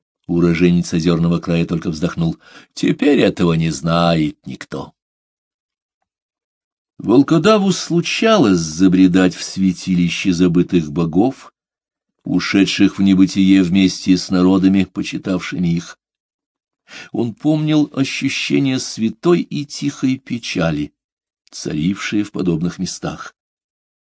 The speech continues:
А еще ему однажды случилось увидеть, как чудовищный оползень, унесший сразу половину горы, обнажил древний храм, увенчанный поистине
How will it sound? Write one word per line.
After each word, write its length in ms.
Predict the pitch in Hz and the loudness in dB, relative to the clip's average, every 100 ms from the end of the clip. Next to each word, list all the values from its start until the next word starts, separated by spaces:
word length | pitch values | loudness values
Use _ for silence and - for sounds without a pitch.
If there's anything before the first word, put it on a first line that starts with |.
| _ _ _ _ _ _ _ - - - | _ _ _ _ _ _ _ -20 -18 -10
А 100 | - | -2
еще 420 | 104 98 - 214 214 | 0 0 -2 -2 0
ему 280 | 127 87 | 2 2
однажды 520 | 82 80 139 190 110 90 | 0 0 0 0 0 -4
случилось 600 | - 92 - 170 139 - | -4 -6 -4 -2 -2 -4
увидеть, 420 | 147 151 92 82 | -4 -2 -4 -4
как 180 | - 123 | -6 -8
чудовищный 920 | - - 151 202 190 175 - 180 180 | -8 -6 -4 -2 -2 -4 0 0 0
оползень, 640 | 262 95 - 87 80 85 82 - - - | 0 0 0 -2 0 -2 -2 -12 -20 -4
унесший 640 | 113 123 123 104 - 98 | 0 4 4 2 0 -2
сразу 440 | 90 107 101 85 87 | -2 0 0 2 0
половину 500 | 90 104 92 85 85 | 0 2 2 2 2
горы, 420 | 92 135 185 - - - - | 0 0 0 -2 -6 -20 -8
обнажил 580 | 90 87 92 92 98 95 | -2 2 4 4 4 4
древний 420 | 87 98 90 92 | 4 4 4 2
храм, 580 | - 95 90 90 92 92 _ _ _ _ _ | 0 0 2 2 0 -6 _ _ _ _ _
увенчанный 760 | 90 80 85 87 85 - 87 85 | -6 -2 2 2 2 -2 -2 -2
поистине 720 | 82 80 85 82 - 85 82 | -2 -2 0 -2 -6 -4 -4